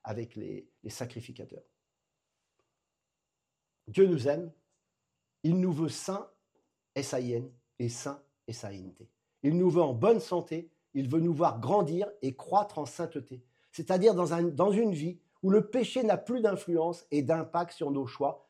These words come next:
Et pour cela, il nous a donné toute la puissance du Saint-Esprit. Le royaume de Dieu, ça consiste pas en paroles. Le royaume de Dieu, c'est une question de puissance. La puissance entre l'ennemi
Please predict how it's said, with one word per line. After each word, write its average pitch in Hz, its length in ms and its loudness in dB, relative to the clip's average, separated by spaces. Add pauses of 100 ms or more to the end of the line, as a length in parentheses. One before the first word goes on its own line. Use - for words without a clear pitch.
(140)
Et 120 80 -4
pour 160 240 -4
cela, - 460 -2 (120)
il 131 140 0
nous 143 180 0
a 135 60 0
donné 117 340 -2 (260)
toute 202 220 -4
la 120 100 -6
puissance 113 680 -10
du 110 120 -8
Saint-Esprit. - 480 -16 (600)
Le 120 100 -2
royaume 180 380 6
de 170 100 8
Dieu, 147 340 2 (120)
ça 131 160 -8
consiste 170 460 -2
pas 185 160 0
en 165 120 2
paroles. 117 360 -4 (480)
Le 127 100 -2
royaume 156 400 4
de 135 100 0
Dieu, 131 220 -2
c'est 135 160 -8
une 123 80 -4
question 123 280 -6
de 113 60 -4
puissance. - 500 -16 (1300)
La 131 100 -2
puissance 156 760 -4
entre 120 460 -2 (360)
l'ennemi 165 540 4